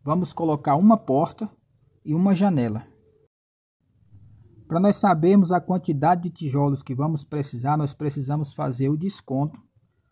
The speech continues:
da porta e da janela. A nossa janela vai ser de um de altura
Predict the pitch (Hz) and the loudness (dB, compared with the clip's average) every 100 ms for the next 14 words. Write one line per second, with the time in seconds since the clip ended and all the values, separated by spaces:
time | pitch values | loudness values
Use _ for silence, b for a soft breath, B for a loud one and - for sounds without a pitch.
0 | _ _ _ 127 143 175 - 139 151 151 | _ _ _ -4 -2 -2 -2 -2 -2 -4
1 | - 196 - 139 139 139 170 143 107 - | -10 -14 -8 -4 0 0 0 -2 -4 -10
2 | - _ _ _ _ _ _ _ _ _ | -16 _ _ _ _ _ _ _ _ _
3 | _ - - _ _ _ _ _ _ _ | _ -20 -20 _ _ _ _ _ _ _
4 | _ _ _ - 170 214 - 147 139 135 | _ _ _ -8 0 0 2 0 2 2
5 | 139 180 160 123 - _ _ _ 147 147 | 2 0 -2 -4 -8 _ _ _ -4 -4
6 | 147 165 156 151 160 220 220 202 160 143 | -2 -2 -2 0 2 6 6 6 2 0
7 | - 156 185 202 | -2 -2 0 -2